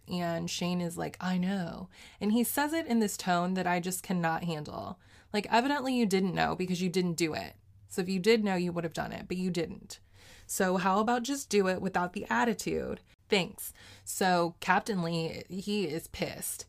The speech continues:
He doesn't have his stern thruster, whatever that means, but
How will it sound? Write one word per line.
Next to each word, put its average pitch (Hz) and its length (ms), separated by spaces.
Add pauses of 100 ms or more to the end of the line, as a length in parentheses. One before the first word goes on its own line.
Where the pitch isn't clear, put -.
(140)
He 196 180
doesn't 180 280
have 165 200
his 160 160
stern 240 500
thruster, 226 640
whatever 160 320
that 196 260
means, 196 480 (360)
but 170 240